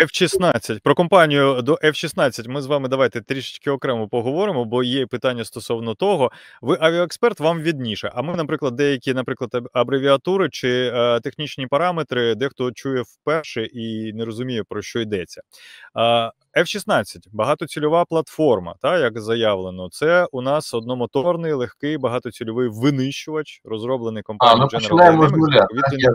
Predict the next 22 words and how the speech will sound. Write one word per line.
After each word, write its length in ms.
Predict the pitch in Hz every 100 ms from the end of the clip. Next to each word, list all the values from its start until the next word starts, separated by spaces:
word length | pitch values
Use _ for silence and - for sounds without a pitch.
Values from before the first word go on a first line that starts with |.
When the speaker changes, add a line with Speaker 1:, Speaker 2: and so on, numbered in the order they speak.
| -
Speaker 2:
зрозумів. 400 | 127 131 113 98 - - - _ 131 - - _ -
Speaker 1:
Не 100 | 202
те, 120 | 277
щоб 200 | 240 175
з 80 | 165
нуля, 360 | 185 170 135 131
а 120 | 151
з 80 | 156
якоїсь, 460 | 180 208 185 170
з 100 | 127
якоїсь 360 | 156 - 185 151
бази, 360 | 170 233 165
та, 180 | 127 127
тому 220 | 110 131
що 160 | 170 156
нас 220 | 151 139
дивляться 440 | 143 151 156 - 156
різні 320 | 202 160 131
люди 220 | 113 104
в 60 | 110
різних 300 | 160 165 139
країнах, 380 | 117 107 98